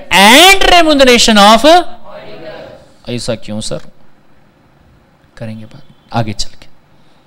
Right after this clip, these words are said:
ठीक है। लेकिन ये ध्यान रखना खाली, हाँ, तीसरे वाले point में सिर्फ appointment या removal भी आ जाएगा।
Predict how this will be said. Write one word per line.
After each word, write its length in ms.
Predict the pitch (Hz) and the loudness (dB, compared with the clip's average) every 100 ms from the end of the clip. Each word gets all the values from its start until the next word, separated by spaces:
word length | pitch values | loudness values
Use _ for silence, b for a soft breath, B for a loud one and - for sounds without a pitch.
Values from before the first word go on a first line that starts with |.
| _ _ - | _ _ -8
ठीक 120 | 165 | -2
है। 240 | 240 - - | 0 -2 -4
लेकिन 180 | 160 208 | -2 0
ये 100 | 220 | 0
ध्यान 280 | 160 151 190 | 0 2 2
रखना 260 | 175 147 | 2 0
खाली, 220 | 139 120 131 | -2 0 0
हाँ, 160 | 240 B B B | 0 B B B
तीसरे 400 | 196 202 - 233 | 0 0 2 2
वाले 220 | 247 233 233 | 4 2 0
point 260 | 214 214 | -2 -2
में 80 | 233 | -2
सिर्फ 400 | - - 269 247 | -2 0 0 0
appointment 600 | 208 190 196 214 254 - | 0 2 2 2 0 -2
या 140 | 170 202 | 0 2
removal 440 | 190 185 180 185 | 2 0 0 0
भी 80 | 175 | 2
आ 80 | 151 | 2
जाएगा। 300 | 131 110 | 2 0